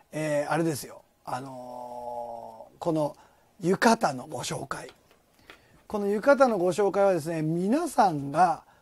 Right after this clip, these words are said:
えー、本当に待ちわびて <laughs> いるんじゃないかなと。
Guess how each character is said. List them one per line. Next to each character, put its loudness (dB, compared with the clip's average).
え -4
ー、 -8
本 0
当 6
に 4
待 4
ち -2
わ 12
び 2
て 0
<laughs> 2
い 4
る 6
ん 0
じ -2
ゃ 2
な 6
い 2
か -4
な -4
と。 -14